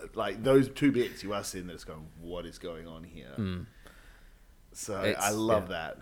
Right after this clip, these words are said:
Speaker 2: Yeah. Uh, Sick Boy, meanwhile, uh, is blackmailing people
Speaker 1: Mm.
Speaker 2: uh, with a, a little scam he's cooked up with, uh, the, um,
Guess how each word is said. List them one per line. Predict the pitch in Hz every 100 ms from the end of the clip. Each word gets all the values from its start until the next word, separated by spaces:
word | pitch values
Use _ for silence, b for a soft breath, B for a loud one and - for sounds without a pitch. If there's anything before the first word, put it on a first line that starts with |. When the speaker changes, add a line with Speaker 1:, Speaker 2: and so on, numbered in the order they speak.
| - 92
Speaker 2:
Yeah. | 85 82 - 120
Uh, |
Sick | - 269 -
Boy, | 120
meanwhile, | 98 92 90 110 190 - B B -
uh, | 123 131 -
is | 214 220
blackmailing | 285 294 180 139 113
people | 104 - 87 - -
Speaker 1:
Mm. | 139 139
Speaker 2:
uh, | 123 123 123 120 -
with | 131 127
a, | 113 107 110
a |
little | 143 196 180 160
scam | - 156 151
he's | 131
cooked | - 139 -
up | 135 104 -
with, | 101 92 -
uh, | 95 92 92 90 92 -
the, | 107 101 92 90 90
um, | 87 90 90 87